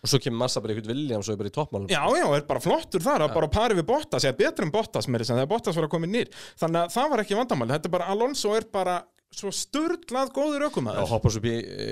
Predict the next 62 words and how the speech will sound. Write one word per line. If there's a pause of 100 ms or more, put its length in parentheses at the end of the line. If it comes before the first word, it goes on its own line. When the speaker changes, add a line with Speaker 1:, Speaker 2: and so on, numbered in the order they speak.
Speaker 1:
í
Indy
fimm
hundruð
og,
og
leiðir
þá
Speaker 2:
Já,
Speaker 1:
keppni,
Speaker 2:
já,
Speaker 1:
þú
Speaker 2:
og
Speaker 1:
veist.
Speaker 2:
bara (380)
endar
hvað, (100)
áttundi
í
Dakar-rallinu
og
bara,
þú
veist,
hann
kann
Speaker 1:
Hann
er
Speaker 2:
að
gera
Speaker 1:
bara,
Speaker 2:
bíl.
Speaker 1:
hann
er (160)
bilaður
ökumaður.
Speaker 2:
Já. (160)
Speaker 1:
Þannig
að
það
verður
mjög
áhugavert.
Eh,
það
sem
er
líka
áhugavert
við
þetta
lið
er
náttúrulega
búið
að
vera (560)
rosa
mikið
af
tilfærslum
bara